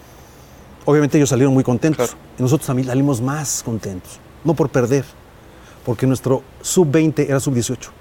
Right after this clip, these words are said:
Speaker 1: ¿Sí me explicó? Estamos acelerando procesos y estamos, eh, eh, pasando jugadores de la sub-veinte a Tapatío. Para, ahí estamos implacables en cuanto a temas disciplinarios, en cualquier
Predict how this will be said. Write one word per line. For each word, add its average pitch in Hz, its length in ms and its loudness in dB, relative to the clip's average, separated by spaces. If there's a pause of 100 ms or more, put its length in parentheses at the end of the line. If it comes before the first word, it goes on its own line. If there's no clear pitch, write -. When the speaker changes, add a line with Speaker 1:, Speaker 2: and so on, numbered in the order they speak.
(1040)
Speaker 1:
¿Sí - 120 -2
me 165 40 4
explicó? 143 360 0
Estamos 170 240 0
acelerando 143 400 2
procesos 127 460 -2 (300)
y 127 40 2
estamos, 147 460 0 (580)
eh, 123 300 2
eh, 127 80 0
pasando 165 400 2
jugadores 143 200 2
de 131 80 2
la 117 80 2
sub-veinte 156 340 2
a 143 40 -2
Tapatío. 131 520 -2 (180)
Para, 117 280 0
ahí 127 160 2
estamos 156 320 2
implacables 131 580 2
en 120 80 -2
cuanto 113 240 -4
a 98 40 -10
temas 131 200 0
disciplinarios, 113 760 -2
en 113 80 -6
cualquier 220 500 0